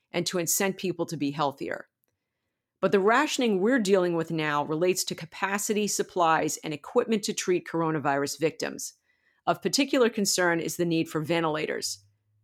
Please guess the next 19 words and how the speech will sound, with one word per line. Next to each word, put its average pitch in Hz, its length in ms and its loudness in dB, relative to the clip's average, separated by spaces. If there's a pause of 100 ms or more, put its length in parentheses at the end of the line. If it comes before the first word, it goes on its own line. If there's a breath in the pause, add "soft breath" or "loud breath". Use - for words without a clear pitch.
(160)
Early 247 340 6
treatment 214 400 0
of 175 80 0
the 185 80 2
virus 156 500 2
relied 156 300 2
heavily 180 540 2
on 151 140 0
these 147 180 -2
breathing 190 600 0
assistance 160 540 -2
apparatuses. 147 920 -2 (580)
While 180 220 4
recommendations 214 760 4
are 160 100 2
shifting 170 680 0
about 160 220 0
the 170 100 0
effectiveness 185 760 -2